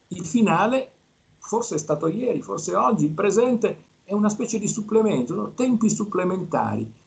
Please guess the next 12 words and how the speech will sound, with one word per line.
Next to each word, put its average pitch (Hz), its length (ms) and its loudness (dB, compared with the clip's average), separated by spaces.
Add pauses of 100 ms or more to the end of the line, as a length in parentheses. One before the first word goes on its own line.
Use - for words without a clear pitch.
inerziali, 160 920 0
freddi, 123 580 -2
entropico, - 680 -4 (320)
entropici, 107 680 -2
quindi 135 240 -2
qualcosa 156 440 0
che - 280 -6 (100)
lentamente 185 840 0
ma, 123 260 -6 (240)
vi-, 139 460 -6
ma 156 320 -2 (240)
continuamente 202 1000 0